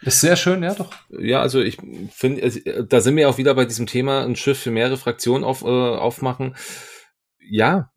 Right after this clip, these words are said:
Speaker 2: ich finde, wenn es halt
Speaker 1: Ja,
Speaker 2: thematisch
Speaker 1: passt.
Speaker 2: passt, ist super. Und Fen Rau
Speaker 1: Passt.
Speaker 2: passt halt einfach rein. Das ist, äh, der, den haben wir auch schon bei den Rebellen im, äh,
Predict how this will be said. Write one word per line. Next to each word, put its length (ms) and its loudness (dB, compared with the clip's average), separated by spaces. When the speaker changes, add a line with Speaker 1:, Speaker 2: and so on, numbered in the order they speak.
Speaker 2:
ich 200 -6
finde, 280 0
wenn 160 4
es 120 -2
halt 100 4
Speaker 1:
Ja, 60 2
Speaker 2:
thematisch 340 -4
Speaker 1:
passt. 200 2
Speaker 2:
passt, 80 -4
ist 80 -4
super. 360 -10
Und 280 -6
Fen 200 2
Rau 300 6
Speaker 1:
Passt. 60 -6
Speaker 2:
passt 340 0
halt 100 2
einfach 340 -6
rein. 280 -12
Das 200 -8
ist, 260 -8
äh, 100 -2
der, 220 2
den 200 4
haben 180 4
wir 140 2
auch 60 0
schon 180 -4
bei 100 4
den 120 0
Rebellen 420 0
im, 300 -2
äh, 260 0